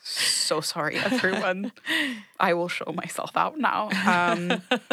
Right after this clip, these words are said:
Speaker 1: but it is, it's just so incredibly humane. It is just humans at the darkest, scariest moments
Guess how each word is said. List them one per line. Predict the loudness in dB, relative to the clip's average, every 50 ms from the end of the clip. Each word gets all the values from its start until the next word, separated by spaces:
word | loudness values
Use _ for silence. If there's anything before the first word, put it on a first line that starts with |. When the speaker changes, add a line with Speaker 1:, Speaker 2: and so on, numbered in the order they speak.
| -2 -2 -2 -2 0
Speaker 1:
but | 2 2
it | 2 4
is, | 2 2 2 2 0 -4 -4 -10 -12 _ _ 0
it's | 2 2 2 2 -2 -2
just | 0 2 2 2 2 0 -2 -2 -2 -4 -4 -6 -8 -12 -14 _ _ _ _ _ _ _ _ _ _ _ _ _ _ _ _ _ _ _ _ _ _ _ _ _ _ _ _ _ _ _ _ _ _
so | -2 0 2 4 4 4 4 4
incredibly | 0 0 0 0 0 0 0 0 -2 -2
humane. | -2 -4 -8 -8 -8 -10 -10 -12 -12 -12 _ _ _ _ _ -6
It | 0 2 2 2 2 0 -2
is | -2 0 0 2 2 0 0 -2 -2 -4 -6 -6 -8 -10 -12 _ _ _
just | -4 -2 -2 -2 -2 -6 -8 -14 -16 _
humans | -8 -4 0 2 2 4 4 4 2 2 2 2 0 0 -2 -4 -6 -8 -8 -10 _ _ _ _ _ _ _ _ _ _ _ _ _ _ _ _ _ _ _ 0
at | 2 2 2 2 -2 -8 -12 -6
the | -6 -4
darkest, | 0 2 2 0 0 0 -2 -2 -2 -2
scariest | -4 0 0 2 2 2 2 0 0 -2 -4 -4
moments | -2 -2 -2 -2 -2 -2 -2 -4 -4 -6 -8 -10